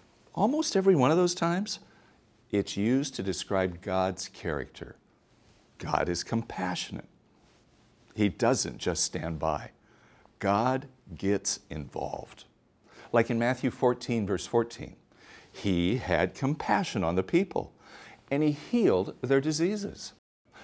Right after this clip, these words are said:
But the compassion moments I remember most often are ones provided by Manuel Brenes, who worked as Maranatha's volunteer coordinator in Chile, Ecuador, and several other Spanish-speaking countries.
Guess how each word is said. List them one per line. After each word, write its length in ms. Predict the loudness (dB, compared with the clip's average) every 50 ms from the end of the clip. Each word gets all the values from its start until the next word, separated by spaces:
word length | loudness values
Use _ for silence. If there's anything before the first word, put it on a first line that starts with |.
| -4 0
But 140 | 0 4 4
the 80 | 4
compassion 640 | 4 4 0 0 0 0 0 0 0 0 -2 0 2
moments 380 | 4 4 4 4 2 0 -2 -2 0 2
I 140 | 2 4
remember 440 | 4 4 2 2 0 -2 -4 -4 -4
most 320 | -4 -4 -4 -4 -2 0 0
often 360 | 0 0 0 -4 -8 -10 -10 -18 _ _ _ -20 -20 -20 -20 -20 -14 -2 0
are 80 | 2
ones 380 | 4 6 6 6 6 6 2 -2
provided 460 | -2 -2 0 2 2 2 2 2 2
by 120 | 0 0 0
Manuel 460 | 0 -2 -2 -2 0 0 0 0 0
Brenes, 600 | -2 -2 -2 -2 -2 -4 -8 -8 -8 -8 -8 -10 -12 _ _ _ _ _
who 60 | -4
worked 300 | 0 0 0 -2 -2 -6
as 120 | -8 -4
Maranatha's 540 | -2 0 0 2 2 2 2 2 0 -4 -2
volunteer 460 | 2 2 4 4 2 0 0 -2 -2
coordinator 560 | -2 0 0 0 0 2 0 -2 -2 -4 -4 -6
in 120 | -8 -10
Chile, 380 | -6 2 4 4 4 4 2 -2 -6 -16 _ _ _ -20 -20 -20 _ _
Ecuador, 640 | 0 0 0 2 2 -2 0 0 0 0 0 -2 -6 -10 -18 _ _ _ -20 -20 _ -12
and 80 | -6
several 380 | -4 -2 -2 0 0 2 4 4
other 180 | 4 4 2
Spanish-speaking 800 | 0 -2 -4 -2 -2 -2 0 -2 -4 -6 -6 -6 -6 -4 -4 -8
countries. 580 | -6 -4 -6 -6 -4 -6 -6 -6 -6 -10 -12 -14